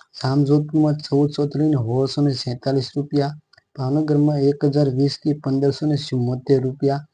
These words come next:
જામનગરમાં બારસો સાઠ થી પંદરસો ને સાઠ રૂપિયા, બાબરામાં તેરસો ત્રાણું થી સોળસો ને સિત્યોતેર રૂપિયા,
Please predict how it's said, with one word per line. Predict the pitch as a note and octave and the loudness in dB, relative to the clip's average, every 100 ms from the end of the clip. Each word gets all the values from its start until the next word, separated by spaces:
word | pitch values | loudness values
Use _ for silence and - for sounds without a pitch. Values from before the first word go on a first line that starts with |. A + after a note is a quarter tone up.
| _ - _ | _ -20 _
જામનગરમાં | - C3 D3+ D3 D3 D3 | -2 2 4 4 4 4
બારસો | C3+ B2 - D3+ | 2 0 -2 -4
સાઠ | D3 C#3+ C#3+ | -2 -4 -2
થી | D3 D3 | -4 -2
પંદરસો | C3 C3+ C#3 D3+ | -2 0 -2 0
ને | D3 | 0
સાઠ | C3 - A#2+ B2 | 0 -4 -4 -2
રૂપિયા, | C3 C3 C#3+ C#3+ D3+ _ _ _ _ | -4 -2 -2 -4 -6 _ _ _ _
બાબરામાં | C#3+ D3+ D3+ D3+ D3 | -6 -2 0 2 0
તેરસો | D3+ C#3+ A#2+ D3 | 2 2 2 -4
ત્રાણું | D3 C#3 D3 | -2 0 0
થી | C#3+ C3 | -2 -4
સોળસો | A#2 C3 C3 D3 | -2 -4 -4 -2
ને | C#3+ | -2
સિત્યોતેર | - C3 - C3+ C3+ C#3+ | -2 -8 -2 -2 0 0
રૂપિયા, | C3+ C3+ D3 C#3 | 0 0 0 0